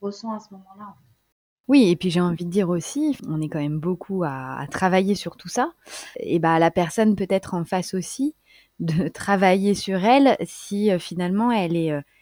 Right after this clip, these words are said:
Speaker 2: déçue ou triste que quelqu'un ne se réjouisse pas pour elle, en fait. Parce que, bah, il y a plein d'autres personnes qui peuvent se réjouir, euh,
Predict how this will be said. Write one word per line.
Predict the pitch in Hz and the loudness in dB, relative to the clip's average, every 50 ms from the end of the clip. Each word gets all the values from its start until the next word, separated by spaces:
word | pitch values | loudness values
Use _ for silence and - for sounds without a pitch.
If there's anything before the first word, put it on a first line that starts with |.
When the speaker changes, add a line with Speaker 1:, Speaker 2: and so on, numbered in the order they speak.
| _ _ _ _ | _ _ _ _
Speaker 2:
déçue | - 160 156 190 202 196 180 - - 233 233 233 233 - - | -8 0 2 4 4 4 2 -2 -2 0 2 2 2 0 -2
ou | 180 175 165 | -4 -4 -4
triste | - - - - 226 269 269 - - 196 | -6 -10 -4 -2 0 0 0 -2 -6 -4
que | - 175 | -2 -2
quelqu'un | 165 - 170 165 - - 226 | -2 0 -2 -2 -2 0 0
ne | 233 208 | 2 2
se | 170 - - | 0 0 -2
réjouisse | 160 143 151 170 170 160 165 175 160 - - | -4 0 0 0 0 0 -2 -4 -4 -6 -10
pas | - - 220 226 233 - _ _ _ _ _ _ _ _ _ _ _ | -2 0 0 0 0 -4 _ _ _ _ _ _ _ _ _ _ _
pour | _ - 175 156 233 | _ -6 0 6 8
elle, | 262 262 226 190 160 160 196 - | 8 8 8 6 2 -2 -8 -6
en | 185 180 165 | -6 -6 -4
fait. | - 185 170 165 - - - _ - | -4 -6 -6 -6 -8 -16 -18 _ -10
Parce | 165 151 - | -10 -10 -10
que, | - - 180 180 175 170 165 160 | -10 -8 -6 -4 -2 -2 -4 -4
bah, | 156 156 | -6 -8
il | 151 | -8
y | 160 151 | -8 -8
a | 151 | -8
plein | - _ - 185 180 | -10 _ -2 0 0
d'autres | 180 175 180 - | 0 0 -2 -2
personnes | - 170 156 - 233 240 233 | -4 -4 -2 0 0 0 0
qui | - 202 | -2 -4
peuvent | - 190 175 - | -6 -6 -6 -6
se | - - 180 | -6 -8 -8
réjouir, | 165 160 170 170 156 160 175 208 226 240 220 170 - _ _ _ - _ _ _ _ _ | -4 -2 -2 -2 -2 -2 -2 0 0 0 -2 -4 -8 _ _ _ -20 _ _ _ _ _
euh, | 180 175 | -8 -8